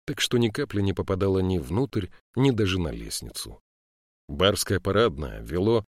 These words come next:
в не менее барские хоромы, не слишком просторные, поскольку большая часть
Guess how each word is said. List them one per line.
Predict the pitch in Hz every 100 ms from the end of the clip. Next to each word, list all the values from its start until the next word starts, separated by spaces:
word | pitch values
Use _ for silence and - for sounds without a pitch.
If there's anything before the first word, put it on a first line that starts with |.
| -
в | - -
не | 101
менее | 117 110 104
барские | 104 - - 95
хоромы, | - 123 123 82 57 - _ _ -
не | 78 98
слишком | - 101 - 92
просторные, | - - - 196 64 53 - _ _ -
поскольку | 87 - 95 90
большая | 73 113 90 - 80
часть | - 82